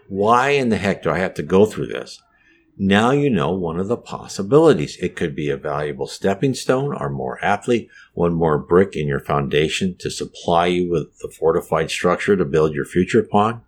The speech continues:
You have acquired a valuable data point, right? A reference, which at some future occasion may prove to be a key to your success.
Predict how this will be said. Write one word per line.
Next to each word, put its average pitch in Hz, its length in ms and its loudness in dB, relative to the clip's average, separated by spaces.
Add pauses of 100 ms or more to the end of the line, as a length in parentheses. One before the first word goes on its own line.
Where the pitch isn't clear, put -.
(1160)
You 113 180 4
have 143 160 2
acquired 87 520 -2
a 107 120 -6
valuable 87 580 -2
data 120 320 2
point, 69 300 -6
right? 90 280 -2
A 95 60 -2
reference, 98 600 0
which 90 240 -4
at - 160 -4
some 156 360 0
future 147 440 0
occasion 131 560 4
may 87 160 2
prove 117 480 4
to 117 80 0
be 82 180 0
a 95 80 4
key 87 360 -4
to 92 100 -4
your 82 240 0
success. - 680 0